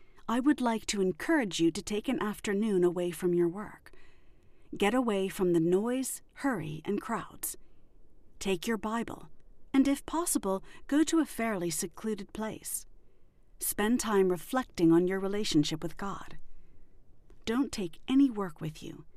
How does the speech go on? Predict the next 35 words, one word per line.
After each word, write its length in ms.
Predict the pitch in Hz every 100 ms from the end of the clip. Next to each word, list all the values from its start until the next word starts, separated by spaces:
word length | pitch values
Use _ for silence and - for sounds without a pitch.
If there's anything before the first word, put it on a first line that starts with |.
| - - - - -
See 360 | - - 302 330 -
the 80 | 226
mini 340 | 208 247 226
retreat 460 | 160 156 - 165 -
as 120 | 196
an 120 | 196
opportunity 800 | 190 196 185 - - 302 294 170
to 100 | 160
simply 400 | 196 - 262 202
spend 440 | 170 - 240 190 175
time 300 | 220 214 185
with 160 | 180
God. 460 | - 214 175 - - - - - - - - - - - - - - -
Use 360 | 165 202 285 -
this 200 | 165 -
time 460 | 175 170 160 160
to 160 | - 269
not 240 | 262 320 -
only 280 | 294 220
learn 320 | 175 180 240 196
about 280 | 165 165
your 120 | 170 170
relationship 680 | 170 208 254 175 156 165
with 140 | 151 -
God, 340 | 156 151 147 - - - -
but 140 | - -
also 460 | 262 302 - 143 156 -
to 100 | 247
learn 260 | 233 262
about 340 | 262 226 208 208
what 180 | 240
it 140 | 247 -
means 320 | 220 214 202
to 100 | -
practice, 640 | - 214 220 - 254 -